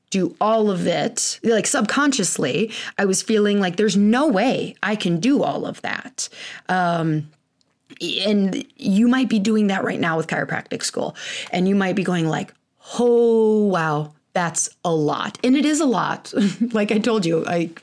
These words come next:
was Saturday would just be studying all day, and so would Sunday. And, um, but you bite it off in little chunks. You get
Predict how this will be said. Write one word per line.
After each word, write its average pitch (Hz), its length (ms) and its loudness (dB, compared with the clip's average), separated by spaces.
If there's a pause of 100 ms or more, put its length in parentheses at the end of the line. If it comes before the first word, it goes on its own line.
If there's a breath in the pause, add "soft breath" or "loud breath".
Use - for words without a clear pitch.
(240)
was - 160 -2
Saturday 180 560 0
would 170 240 0
just 185 160 -4
be 254 100 2
studying 262 500 2
all 160 180 0
day, 151 240 -2
and 175 160 0
so 170 100 -2
would 190 180 -2
Sunday. 175 440 0
And, 175 320 0 (380 loud breath)
um, 175 480 0 (360 loud breath)
but 214 720 0
you 214 320 4
bite 190 400 0
it 247 260 0
off 170 540 -2 (100)
in 170 380 0 (180)
little 156 360 0 (180)
chunks. - 500 -6 (440 loud breath)
You 175 220 0
get 175 360 -4